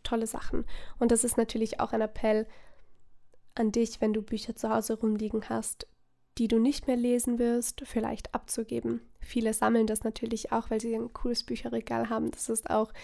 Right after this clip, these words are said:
voll cool und voll okay. Aber falls du Bücher rumliegen hast, dann kannst du die auch verkaufen. Entweder eben auf einem Flohmarkt, dann bekommst du vielleicht noch was dafür, oder du gibst sie in einem Secondhand-Laden ab, oder du verkaufst sie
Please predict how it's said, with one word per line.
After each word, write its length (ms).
voll 220
cool 180
und 380
voll 140
okay. 280
Aber 160
falls 300
du 80
Bücher 300
rumliegen 420
hast, 180
dann 80
kannst 300
du 20
die 160
auch 140
verkaufen. 560
Entweder 440
eben 200
auf 120
einem 160
Flohmarkt, 580
dann 120
bekommst 340
du 60
vielleicht 280
noch 160
was 100
dafür, 380
oder 200
du 100
gibst 280
sie 60
in 80
einem 180
Secondhand-Laden 800
ab, 240
oder 240
du 80
verkaufst 500
sie 200